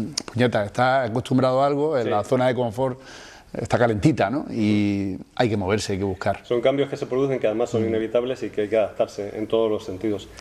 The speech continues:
Speaker 1: Sí.
Speaker 2: En, en tu campo de una manera, en el mío de otro. Primero fue, eh, desde que yo empecé el cambio del analógico al digital,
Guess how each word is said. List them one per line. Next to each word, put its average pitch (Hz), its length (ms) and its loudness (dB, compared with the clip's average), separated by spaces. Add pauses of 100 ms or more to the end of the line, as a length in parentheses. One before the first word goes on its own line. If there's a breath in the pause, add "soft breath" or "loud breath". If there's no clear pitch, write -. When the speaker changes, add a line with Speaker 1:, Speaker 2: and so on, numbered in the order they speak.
Speaker 1:
Sí. - 200 0
Speaker 2:
En, 92 180 0
en 107 100 -6
tu 110 100 -2
campo 117 400 2
de 113 100 -4
una 113 120 0
manera, 131 300 0
en 123 100 0
el 107 80 -2
mío 113 220 0
de 120 100 0
otro. 135 320 -2 (380 loud breath)
Primero 107 280 0
fue, 113 240 2
eh, 110 520 -2
desde 107 240 0
que 107 120 0
yo 113 80 4
empecé 113 300 0
el 107 100 0
cambio 110 280 0
del 107 300 0
analógico 107 480 0
al 110 80 2
digital, 143 580 0